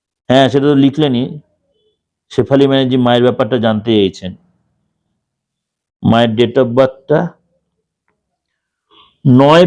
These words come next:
পাঁচ নাইনটিন ফিফটি ফোর। আচ্ছা, পাঁচটা ছয় এএম, অর্থাৎ ভোর পাঁচটায়।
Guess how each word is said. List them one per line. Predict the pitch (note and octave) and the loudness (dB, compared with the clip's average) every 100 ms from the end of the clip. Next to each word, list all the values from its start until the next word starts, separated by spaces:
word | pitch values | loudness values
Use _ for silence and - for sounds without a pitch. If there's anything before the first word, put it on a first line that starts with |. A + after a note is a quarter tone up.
| F3+ | 2
পাঁচ | E3 D#3+ F#3 - - - | 4 4 2 -4 -16 -8
নাইনটিন | D3 C#3 D3+ C#3+ - F#3+ C#4 - _ _ _ - | 0 0 0 -4 -2 -2 -2 -8 _ _ _ -4
ফিফটি | D3 C#3+ - F#3 | -4 -4 -4 -4
ফোর। | F3 - F3 C#3 A2 - _ _ - | -4 2 4 4 2 -6 _ _ -12
আচ্ছা, | - - E3+ F3+ - _ _ _ _ _ _ _ _ _ _ _ _ _ - - | -12 -4 -4 -4 -10 _ _ _ _ _ _ _ _ _ _ _ _ _ -12 0
পাঁচটা | C3+ - - F3 | 0 0 0 0
ছয় | E3+ - D3 D3+ G3 - - | 0 -2 2 4 2 -2 -6
এএম, | D3+ D3 C3+ A2+ F#2 | 2 4 4 2 -2
অর্থাৎ | - A#2+ - - D3 | -8 -12 -6 -2 -2
ভোর | A2+ C3 C#3+ C#3+ | 0 2 2 2
পাঁচটায়। | A#2+ - D2+ G#2+ E2+ | -4 -4 -10 -6 -6